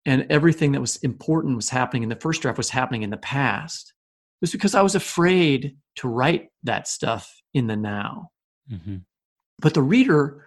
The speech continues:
Speaker 1: wants things written in the now because the now is,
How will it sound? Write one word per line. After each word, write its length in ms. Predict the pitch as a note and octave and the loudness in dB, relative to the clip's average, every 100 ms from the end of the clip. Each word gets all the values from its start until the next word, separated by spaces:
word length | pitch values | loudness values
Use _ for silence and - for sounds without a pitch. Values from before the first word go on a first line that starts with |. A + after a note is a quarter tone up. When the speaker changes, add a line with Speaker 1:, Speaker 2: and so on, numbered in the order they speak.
| _ _ _ _ | _ _ _ _
Speaker 1:
wants 520 | A2+ C#3 D#3+ D#3+ - | 0 4 4 2 -2
things 380 | - C#3+ C#3+ A#2+ | 2 4 2 2
written 360 | A#2+ D3 C3 | 2 2 0
in 180 | B2+ A#2+ | -2 -2
the 80 | A#2 | -2
now 580 | A2 A#2 A2 - - D#3+ | 0 0 0 -2 -6 -10
because 420 | - - C3 - _ _ _ _ _ - | -10 -4 -4 -4 _ _ _ _ _ -4
the 80 | |
now 720 | B2+ D3+ F3+ D#3 B2 C3 E3+ - _ _ _ _ _ _ - | -2 0 2 4 4 2 -4 -12 _ _ _ _ _ _ 0
is, 400 | C#3 C3 - | 2 2 -4